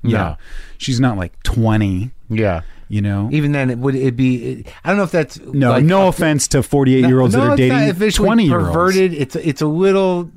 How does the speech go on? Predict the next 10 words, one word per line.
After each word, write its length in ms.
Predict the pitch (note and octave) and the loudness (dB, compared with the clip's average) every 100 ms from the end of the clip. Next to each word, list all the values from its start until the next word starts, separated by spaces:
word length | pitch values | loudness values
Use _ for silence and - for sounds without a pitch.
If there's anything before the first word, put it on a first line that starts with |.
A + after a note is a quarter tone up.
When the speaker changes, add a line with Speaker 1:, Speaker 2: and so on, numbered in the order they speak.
| - | -16
Speaker 1:
telling. 480 | - E3+ E3 E3 E3 | -6 -2 0 0 0
Speaker 2:
It's 140 | D3+ D#3 | 0 2
on 160 | D3 | 2
the 60 | D3 | 0
cusp 560 | - - D3+ C#3 - - | -2 -2 0 0 -4 -4
of, 400 | C#3 A#2+ A2+ D3 | 2 2 2 2
yeah, 160 | B2+ | 2
Speaker 1:
See, 80 | A#2+ | 2
Speaker 2:
you 80 | D3+ | 2
know. 480 | E3 E3+ E3+ F3 | 2 2 2 2